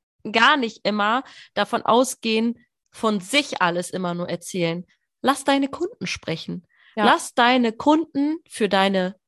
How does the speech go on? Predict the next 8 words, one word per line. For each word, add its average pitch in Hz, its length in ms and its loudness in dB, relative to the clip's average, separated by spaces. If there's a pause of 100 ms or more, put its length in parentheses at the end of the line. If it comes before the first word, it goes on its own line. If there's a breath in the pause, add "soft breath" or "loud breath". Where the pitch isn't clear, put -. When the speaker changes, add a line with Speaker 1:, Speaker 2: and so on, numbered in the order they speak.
(180)
Speaker 1:
weiteren 262 560 0
Kunden 233 640 -4 (760)
sprechen. - 640 -4
Und 196 340 -2
es - 140 0
passiert 226 600 0
so 233 280 2
viel, 180 500 -2